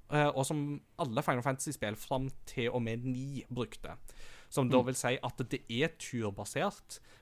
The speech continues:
Speaker 1: men at hver rollefigur har da et meter som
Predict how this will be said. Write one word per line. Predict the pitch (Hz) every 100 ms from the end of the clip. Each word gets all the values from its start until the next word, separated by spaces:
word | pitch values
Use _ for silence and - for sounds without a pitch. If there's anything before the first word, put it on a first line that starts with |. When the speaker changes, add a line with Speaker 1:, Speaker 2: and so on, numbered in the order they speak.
| -
Speaker 1:
men | 131
at | -
hver | - - 123 117 143 -
rollefigur | 131 143 110 117 110 131
har | 139 - 113 113
da | 123
et | 127 -
meter | 135 117 101 - - 175 - - - - -
som | - 135 135